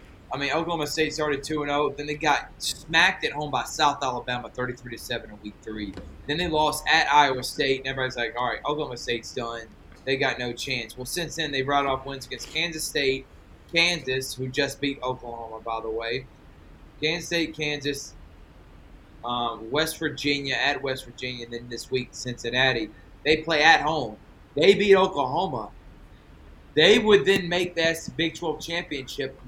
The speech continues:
not Oklahoma, to play Texas. And who would have thought that was the case three weeks ago when Oklahoma upset Texas in the Red River Robbery? So I think that's a great point. Then, as you said, this may be the last time these two teams face.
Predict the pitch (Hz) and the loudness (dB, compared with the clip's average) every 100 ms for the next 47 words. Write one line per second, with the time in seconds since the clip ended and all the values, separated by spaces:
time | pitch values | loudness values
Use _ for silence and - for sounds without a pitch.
0 | 127 151 175 - 175 175 151 139 170 175 | 0 4 6 4 0 0 -2 0 0 -2
1 | 127 - - 156 156 156 202 220 - 104 | -4 -6 -8 -4 -4 0 0 0 -2 -8
2 | - - - - - - 135 202 220 190 | -10 -18 -20 -20 -20 -8 2 4 4 2
3 | - 196 - 160 214 170 156 143 139 147 | 2 2 4 6 6 4 -4 -6 -2 0
4 | 147 143 175 180 180 202 - 151 143 143 | 0 -2 -4 -2 0 -2 -4 -2 0 -2
5 | 143 170 170 160 147 131 165 165 - 202 | -2 -6 -6 -10 -8 -2 -2 0 -2 -2
6 | 196 151 143 - 147 - - - - 151 | 0 -2 -2 -4 -12 -14 -20 -20 -10 -4
7 | 170 175 170 165 160 185 180 135 160 180 | 4 4 4 0 4 4 4 0 -2 -6
8 | 185 170 190 165 156 165 156 - 170 196 | -6 -4 -4 -4 -4 -4 -4 -8 -6 -4
9 | 196 - - - 160 196 190 - - 147 | -6 -18 -20 -8 -2 -2 -4 -12 -4 0
10 | 156 160 - 190 165 160 160 147 151 165 | 2 0 -2 -4 -2 -4 -2 -2 2 2
11 | 165 156 151 - 160 - 156 143 - 170 | 0 -6 -8 -6 -10 -10 -14 -10 -2 2
12 | 208 - | 2 0